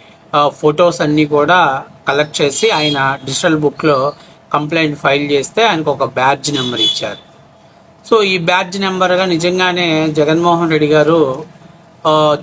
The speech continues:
చర్యలు తీసుకుంటాడా లేదా, దీన్ని బట్టి కార్యకర్తలకు నమ్మకం విశ్వాసం ఉందా లేదా అని అనుకుంటున్న టైంలోనే తాజాగా మరొక కంప్లైంట్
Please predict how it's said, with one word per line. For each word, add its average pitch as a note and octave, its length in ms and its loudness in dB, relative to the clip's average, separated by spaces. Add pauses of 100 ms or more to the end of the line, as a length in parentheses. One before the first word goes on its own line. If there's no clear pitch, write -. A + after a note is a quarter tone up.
చర్యలు E3+ 240 2
తీసుకుంటాడా D#3 720 0
లేదా, D3+ 540 2 (220)
దీన్ని D3+ 200 0
బట్టి D3+ 260 -2
కార్యకర్తలకు D#3 960 0
నమ్మకం D#3 400 0
విశ్వాసం D#3 500 -2
ఉందా C#3+ 300 -2
లేదా D3 340 0
అని D3 320 0
అనుకుంటున్న D3+ 520 -2
టైంలోనే C#3 800 0 (540)
తాజాగా F3 680 2
మరొక D#3 460 0
కంప్లైంట్ D#3+ 600 0